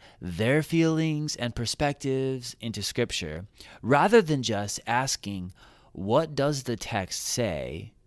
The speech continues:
And then, "How should I understand this in light of the entire message of Scripture?"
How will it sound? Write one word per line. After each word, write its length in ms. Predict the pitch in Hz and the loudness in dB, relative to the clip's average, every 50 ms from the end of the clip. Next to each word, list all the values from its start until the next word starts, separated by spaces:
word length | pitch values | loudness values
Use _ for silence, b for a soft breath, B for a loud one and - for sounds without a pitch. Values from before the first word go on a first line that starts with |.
| _ b b b b b b b b | _ b b b b b b b b
And 200 | 117 123 127 120 113 | 0 0 2 2 2
then, 580 | 117 110 110 107 107 104 101 101 104 101 101 b b b b b b b | 0 0 2 0 0 0 -2 -2 -4 -6 -10 b b b b b b b
"How 280 | b - 160 131 135 135 | b 0 4 4 4 4
should 260 | 117 - - 131 107 - | 2 0 0 -2 -2 0
I 260 | - 120 131 165 160 | 0 2 2 2 2
understand 1000 | 127 117 107 101 104 98 - - - 104 95 92 92 87 87 90 95 98 110 - b b b b b b b | 2 -2 -2 -2 -4 -4 -4 -4 -4 -4 -4 -4 -4 -6 -6 -6 -8 -10 -12 -14 b b b b b b b
this 720 | 98 107 139 170 151 113 110 113 110 - - - - - - b b b b b | -2 2 4 4 4 4 2 0 -2 -2 -4 -4 -4 -6 -10 b b b b b
in 240 | - 123 120 117 | -4 0 0 2
light 260 | 113 110 107 107 107 95 | 4 4 4 2 0 0
of 200 | 110 110 104 95 | -2 -2 -2 -2
the 160 | 113 104 98 | -4 -4 -2
entire 520 | 95 95 92 - - 107 107 101 95 95 | -4 -6 -6 -6 -2 0 0 0 0 0
message 380 | 92 87 85 82 - 85 - 73 | -2 -4 -6 -6 -8 -8 -8 -10
of 80 | 73 | -10
Scripture?" 460 | - - - 60 53 - - - - | -10 -10 -10 -10 -12 -10 -12 -14 -16